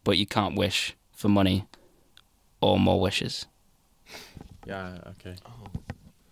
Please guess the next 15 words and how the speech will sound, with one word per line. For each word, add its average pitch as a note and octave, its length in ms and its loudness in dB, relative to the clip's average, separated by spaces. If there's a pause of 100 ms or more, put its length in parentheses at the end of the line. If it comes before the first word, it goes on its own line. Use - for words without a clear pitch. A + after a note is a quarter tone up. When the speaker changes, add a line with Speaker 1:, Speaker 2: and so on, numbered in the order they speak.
(340)
Speaker 2:
I G2+ 40 -8
think F#2+ 220 -4
I F#2+ 80 -2
Speaker 3:
That's F#2 80 -4
Speaker 2:
said F2+ 140 0
Speaker 3:
peaceful. F2 140 -2
Speaker 2:
before F2 320 4
that E2+ 140 2
I E2+ 60 2
would E2+ 180 -2
just - 280 -6 (680)
have F2+ 160 -8
the F2 100 -2
wish. F2+ 380 -4 (880)
Speaker 1:
Yeah. G2 240 -10